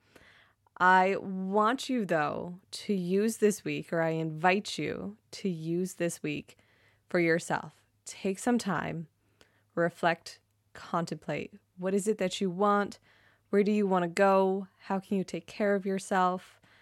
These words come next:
How can you tend to your energy? And if it helps, of course, right here, right now, let's all do this together. We are going to draw the navel in and up just a little bit. The whole point of that is to engage your core just enough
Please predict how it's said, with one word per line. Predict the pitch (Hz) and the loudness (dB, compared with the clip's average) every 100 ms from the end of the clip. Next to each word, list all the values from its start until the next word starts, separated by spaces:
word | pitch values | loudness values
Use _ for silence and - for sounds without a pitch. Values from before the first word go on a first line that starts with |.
| _ _ _ | _ _ _
How | - 190 | -2 0
can | - 196 | 0 0
you | 185 | -2
tend | 180 - 190 185 185 | -4 -2 0 0 -2
to | - | -4
your | 175 160 170 175 175 | -6 -2 0 0 0
energy? | - 180 180 170 185 180 180 - _ _ _ _ _ _ _ _ _ _ _ | -2 -2 -2 -2 -2 -2 -6 -10 _ _ _ _ _ _ _ _ _ _ _
And | 180 175 | -2 0
if | - | 0
it | - | 2
helps, | 247 247 - - - - - | 8 8 8 0 -10 -12 -2
of | 185 180 - | -2 -2 -6
course, | - - 226 160 190 - - - _ | -8 2 4 4 0 -10 -16 -20 _
right | 190 - | -6 -4
here, | 190 185 | -2 0
right | 185 180 | 0 -2
now, | 175 156 151 160 165 | -2 -2 -4 -6 -8
let's | 165 - - | -10 -8 0
all | 175 170 | 2 2
do | 180 175 | 0 -2
this | 170 | -4
together. | - 170 156 156 156 156 - - - - _ | -4 -2 0 2 0 -2 -8 -20 -20 -20 _
We | 165 165 | -4 -2
are | |
going | 196 196 196 | -2 -2 -2
to | 202 | -2
draw | 185 175 | 0 2
the | 185 | 2
navel | 175 170 170 | 0 0 -2
in | - 170 | -2 -4
and | 190 | -2
up | 175 180 | -2 -4
just | 165 - | -10 -8
a | |
little | 165 165 | -6 -4
bit. | 160 143 - _ _ _ _ _ _ _ _ _ _ _ _ _ _ _ | -4 -4 -8 _ _ _ _ _ _ _ _ _ _ _ _ _ _ _
The | 208 180 | -10 -4
whole | 196 185 | 0 0
point | - 190 190 | 0 0 0
of | 180 | 2
that | 170 - | 2 2
is | - | -2
to | - | -4
engage | 180 175 175 | -2 0 -2
your | 175 175 | -2 -6
core | - 175 170 | -2 0 0
just | - 247 277 - | -2 -4 -2 0
enough | 269 180 180 - | 4 4 4 -2